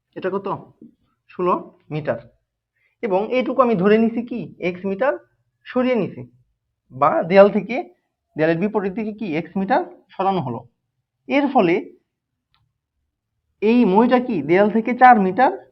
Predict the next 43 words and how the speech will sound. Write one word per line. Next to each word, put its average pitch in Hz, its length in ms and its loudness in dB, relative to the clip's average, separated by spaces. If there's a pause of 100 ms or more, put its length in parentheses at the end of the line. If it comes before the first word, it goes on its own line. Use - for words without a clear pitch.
(100)
নিচে 226 240 0
নেমে 262 220 -2
আসছে। 135 300 -6 (400)
এবং 190 220 -2 (480)
মইয়ের 214 440 0
যেই, 220 280 -2 (760)
আহ, 131 300 -14
নতুন, 233 640 -4 (140)
মানে, 127 240 -12 (360)
মইয়ের 151 280 -4
এই 165 80 -2
পাশে 170 240 -10
কি 180 220 -18 (160)
যে 139 140 -6
বাহুটা 170 300 -4
তৈরি 208 220 -8
করছে, 226 240 -10
এটা 185 140 -8
কি 202 140 -12 (120)
কত 202 180 -8
হয়? 202 240 -6 (240)
ষোলো 208 280 -2
মিটার 131 280 -6
হয়। 127 200 -16 (300)
এবং 165 240 -6
এই 180 60 -4
পাশে 214 200 -4
আমি 240 160 -4
এক্স 160 200 -6
মিটার 185 240 -8 (280)
সরিয়ে 233 280 -4
নিছি। 175 260 -8 (180)
তাহলে 185 280 -2 (400)
মইটির 233 260 -2
গুড়া 220 220 2
দেয়াল 220 220 2
থেকে 226 300 -2
কত 269 180 0
দূরে 247 260 -4
সরালে? 208 320 -2
এক্স 202 220 -8
মিটার 240 200 -4
সরালে 208 340 -4